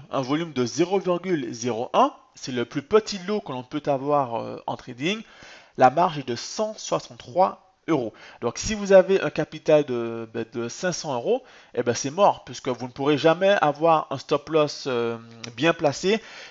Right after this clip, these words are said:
et qui soit en même temps équivalent à deux pour cent de, de votre capital global. C'est impossible. Du coup, si vous avez un petit budget sur le dax, vous allez prendre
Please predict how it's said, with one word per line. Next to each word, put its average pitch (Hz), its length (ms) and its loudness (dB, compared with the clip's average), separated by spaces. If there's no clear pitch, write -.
et 160 140 6
qui 160 120 -10
soit 180 300 -2
en 151 80 4
même 147 220 -6
temps 180 160 2
équivalent 143 500 2
à 127 100 0
deux 170 200 -2
pour 151 240 -6
cent 170 160 -6
de, 139 100 -6
de 139 80 4
votre 120 220 -6
capital 165 500 2
global. 147 480 4
C'est - 220 -4
impossible. 170 580 -2
Du - 100 -8
coup, 180 140 -10
si 196 140 -8
vous 180 160 -4
avez 175 260 6
un 135 80 2
petit 196 400 -4
budget 143 420 0
sur 135 200 -4
le 113 100 -2
dax, - 400 4
vous 127 160 0
allez 131 160 2
prendre 139 400 -2